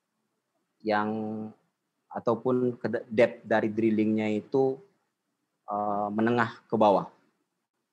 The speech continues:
Jadi kalau untuk drilling biasanya akan menggunakan semi sub. Tapi dengan kapalnya North Shore Atlantic ini dapat mengurangi cost untuk penggunaan semi sub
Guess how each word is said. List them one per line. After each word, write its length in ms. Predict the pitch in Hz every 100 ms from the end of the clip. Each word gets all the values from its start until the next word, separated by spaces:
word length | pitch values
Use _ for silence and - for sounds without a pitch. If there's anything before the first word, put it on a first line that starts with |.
| -
Jadi 400 | 101 107 127 -
kalau 240 | 110 107 107
untuk 240 | 113 113
drilling 400 | 113 110 131 147
biasanya 560 | 117 - 107 110 139 123
akan 240 | 117 113 117 _ _ _ _ _ -
menggunakan 720 | 110 110 113 110 110 110 110
semi 320 | 107 - 107 107
sub. 320 | - 98 - _ _ _ _ _ _ _ _ _ _ _ _ _ _ _ _ _ -
Tapi 240 | 95 135 113
dengan 500 | 113 113 110 107 107 -
kapalnya 480 | 110 - 110 113 113
North 240 | 110 104
Shore 160 | 110 107
Atlantic 420 | 110 104 104 101 101
ini 320 | 113 151 175 - _ _ _ -
dapat 380 | 98 - 110 123
mengurangi 720 | 113 110 110 110 110 113 110 -
cost 580 | - 151 - - - - _ _ _ _ _ 107
untuk 240 | 101 -
penggunaan 500 | 110 110 113 113 110
semi 240 | 110 104
sub 240 | 107 104